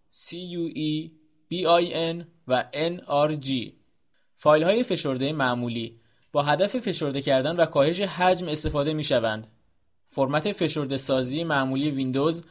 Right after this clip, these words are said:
زیپ است. زیپ کردن علاوه بر کاهش حجم دو مزیت اصلی دارد. اول اینکه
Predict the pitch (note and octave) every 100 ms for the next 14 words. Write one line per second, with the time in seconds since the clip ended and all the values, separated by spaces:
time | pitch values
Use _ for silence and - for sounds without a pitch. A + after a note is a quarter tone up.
0 | _ _ - C#3 F#3+ - G#2+ G#2 - -
1 | _ _ _ - C3 D3 D#3+ D3 D3 F#3+
2 | G3+ F#3+ G3 G3 G3+ F#3+ C#3 C3+ D#3 F#3+
3 | D#3 E3+ E3+ D#3+ F3+ D#3+ C3 C#3+ E3+ C3
4 | - D3 C3+ A#2 A2 A2+ _ _ - A#2+
5 | B2 C#3 D#3+ E3+ F#3 F#3+